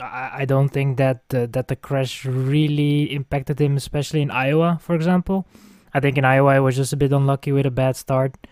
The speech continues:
And then, you know, he had to chase all the way. That, that costs a lot of energy, even if you're good. If the level,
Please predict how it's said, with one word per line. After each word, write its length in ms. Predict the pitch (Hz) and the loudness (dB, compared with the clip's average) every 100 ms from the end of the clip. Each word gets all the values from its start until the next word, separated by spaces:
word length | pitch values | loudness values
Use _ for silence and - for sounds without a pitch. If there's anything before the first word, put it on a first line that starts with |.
| _ _ _ | _ _ _
And 180 | 131 127 | -2 2
then, 440 | 127 127 127 185 - | 4 4 0 -4 -8
you 120 | 143 | -2
know, 100 | 131 | 2
he 120 | 131 | 2
had 140 | 131 127 | 2 0
to 60 | 139 | -4
chase 420 | - 135 131 - | 0 0 0 -2
all 200 | 151 143 | -2 2
the 100 | 139 | 4
way. 300 | 135 135 135 | 4 4 2
That, 140 | 127 - | 0 -4
that 240 | - 135 - | -6 -6 -4
costs 320 | 139 131 - | -4 -4 -4
a 20 | |
lot 180 | 135 131 | -2 0
of 120 | 123 | 0
energy, 360 | 127 143 127 135 | 2 0 -2 -2
even 240 | 147 156 | 0 0
if 120 | 156 | 0
you're 200 | 147 139 | 0 -2
good. 320 | 113 135 151 - _ - _ | 0 0 0 -4 _ -20 _
If 100 | 156 | 0
the 60 | 151 | 2
level, 580 | 147 180 196 202 196 | 4 6 6 4 2